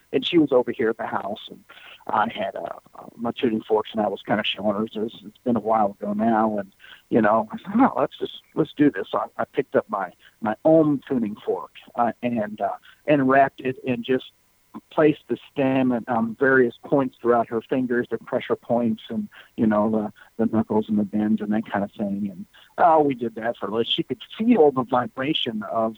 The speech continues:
the tuning fork, you know, going down the stem and into, uh, the bones and, and all that kind of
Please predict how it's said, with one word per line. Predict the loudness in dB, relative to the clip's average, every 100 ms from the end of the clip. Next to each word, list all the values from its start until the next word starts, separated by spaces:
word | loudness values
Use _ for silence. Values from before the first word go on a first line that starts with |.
| -12
the |
tuning | -2 2 4 2
fork, | -4 -8 -8 _
you | 0
know, | 0 0
going | 2 4 4
down | 2 2 2
the | 0 -6
stem | -4 -4 -4 -12 -18 -20 _ _
and | -6 -6 -8 _ 2
into, | 6 6 4 0 0 0 -4 _
uh, | -4 -2 -2 -8 _ _ _
the | 2 2
bones | 4 2 4 2 0 0
and, | -6 -6 -4
and | -2 0
all | 2 2
that | 0 -2
kind | -4
of | -4